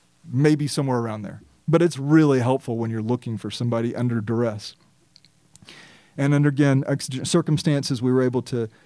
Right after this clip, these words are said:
to carry out some things. And it ha-, and we had some good intelligence that, um, um,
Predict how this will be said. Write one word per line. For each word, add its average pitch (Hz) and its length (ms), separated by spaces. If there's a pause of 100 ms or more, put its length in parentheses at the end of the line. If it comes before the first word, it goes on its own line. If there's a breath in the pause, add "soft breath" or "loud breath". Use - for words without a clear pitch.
to 131 80
carry 156 280
out 143 140
some 135 160
things. 135 340 (220 soft breath)
And 147 140
it - 80
ha-, 156 340
and 131 260
we 135 100
had 135 120
some 120 200
good 135 280 (320 soft breath)
intelligence 156 680
that, 131 280
um, 104 400 (500 soft breath)
um, 110 500